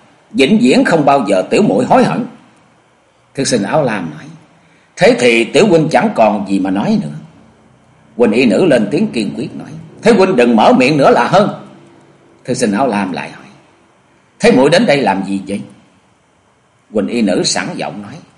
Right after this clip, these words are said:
"Cái đó không có liên can gì đến huynh." Thư sinh áo lam vẫn chưa chịu thôi, gã lên tiếng hỏi, "Nếu Thế thúc mà biết vụ này thì." Quỳnh y nữ tức quá xua tay rồi nói,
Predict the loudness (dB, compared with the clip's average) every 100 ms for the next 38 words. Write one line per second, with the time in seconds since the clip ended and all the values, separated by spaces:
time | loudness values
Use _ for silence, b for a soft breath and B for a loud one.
0 | 0 2 2 0 0 2 2 0 0 0
1 | -2 -2 0 0 0 -4 -14 _ _ _
2 | _ _ _ _ _ _ -6 -2 0 0
3 | -2 -2 -4 -4 -4 -4 -4 -6 -10 -12
4 | -12 -12 -14 -20 _ -14 -6 -6 -4 -4
5 | -4 -4 -6 -10 -14 -18 -20 -20 b b
6 | b b b b _ _ _ 2 4 4
7 | 2 0 2 0 0 0 0 -2 0 0
8 | 0 -2 -8 -10 -8 -10 -12 -20 _ _
9 | _ _ _ _ _ _ -4 -2 0 0
10 | 0 -2 -2 -4 -4 -4 -4 -4 -4 -4
11 | -6 -10 -16 -18